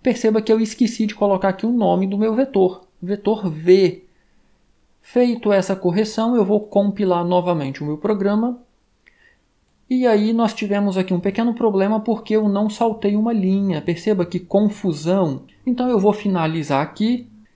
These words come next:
e aí eu vou saltar uma linha aqui. Após a nossa, nosso procedimento trocar, eu vou então colocar aqui um printf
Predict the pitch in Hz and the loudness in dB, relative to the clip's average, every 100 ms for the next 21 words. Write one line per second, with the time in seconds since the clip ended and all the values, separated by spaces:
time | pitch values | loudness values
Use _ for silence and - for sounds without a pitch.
0 | _ 254 220 214 208 214 - 202 196 196 | _ -2 2 2 2 0 0 0 0 0
1 | 196 190 175 202 220 214 - - 202 - | 0 0 0 0 0 -4 -10 -10 -10 -4
2 | 170 - - _ _ _ _ _ _ _ | -4 -4 -10 _ _ _ _ _ _ _
3 | _ 160 165 - 196 220 220 190 185 175 | _ -4 -4 0 2 4 4 2 2 2
4 | 175 175 - 165 147 139 - _ _ _ | 0 -2 -2 -2 -2 -6 -14 _ _ _
5 | _ _ _ 185 180 - 175 185 170 147 | _ _ _ 2 2 0 -2 0 0 -2
6 | 135 - 185 190 190 202 233 - - 208 | -6 -4 0 0 0 -2 -2 -6 -2 2
7 | 208 202 196 190 196 190 185 185 185 160 | 2 2 0 0 2 2 2 -2 -2 -4
8 | 165 143 139 - 202 202 208 - | -4 -6 -6 -6 -2 0 -2 -6